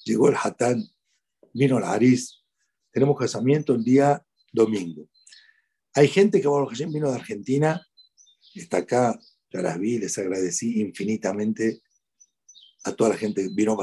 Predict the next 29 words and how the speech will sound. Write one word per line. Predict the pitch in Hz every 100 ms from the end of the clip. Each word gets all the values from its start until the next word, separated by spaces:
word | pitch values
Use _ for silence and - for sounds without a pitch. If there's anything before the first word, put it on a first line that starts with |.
| -
vino | 147 135
gente | 120 104
de | 95
Argentina | - 92 113 107
y |
está | - 87
en | 85 82 82 76 _ _ - - _ _ _ _ _ - _ _ _ _ - _ _ _ _ _
Como | 139 143
sé | 139 226
que | 180
mucha | 196 - 170
gente | - 170 139
va | 131
a |
querer | 139 139 131
ver | 131
el, | 113 101 98 95 95
el | 104
casamiento, | 104 95 113 101 87 87 117
así | 101 135
como | 131 123
hicimos | 139 139
el | 127
año | 123
pasado | 113 127
el | 110
casamiento | 107 - 120 123
de | 117
Yuda, | 107 104 123